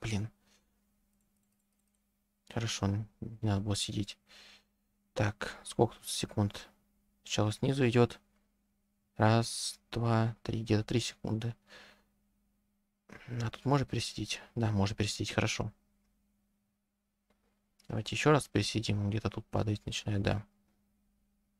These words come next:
И п-, давай, давай, Линк, беги, беги, беги. Вот тут остановимся. Чёрт, там яма. <laughs> Расщелина это, чёрт.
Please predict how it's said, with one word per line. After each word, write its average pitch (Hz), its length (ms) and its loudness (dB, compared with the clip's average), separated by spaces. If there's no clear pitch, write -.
И 117 120 -10
п-, - 200 -20
давай, 120 220 6
давай, 117 220 6
Линк, 113 300 0
беги, - 220 -4
беги, - 300 -6
беги. 131 340 0
Вот - 120 -6
тут - 140 -6
остановимся. - 640 2
Чёрт, - 520 8
там 131 260 8
яма. 117 560 6
<laughs> - 360 -12
Расщелина 110 580 8
это, - 260 0
чёрт. - 500 -2